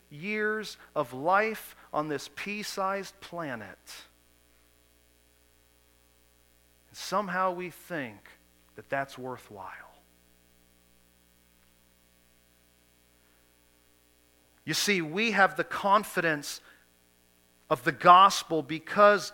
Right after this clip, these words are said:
this new way that Jesus has brought is a completely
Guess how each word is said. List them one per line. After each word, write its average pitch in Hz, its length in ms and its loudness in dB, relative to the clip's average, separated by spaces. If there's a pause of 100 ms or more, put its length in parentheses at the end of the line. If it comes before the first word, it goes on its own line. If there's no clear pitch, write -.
(180)
this 160 340 -2
new 202 360 -2
way 208 340 4
that 151 240 -2
Jesus 175 520 -6
has 156 180 -2
brought 156 480 2
is 143 140 -8
a 143 40 -6
completely 175 840 -8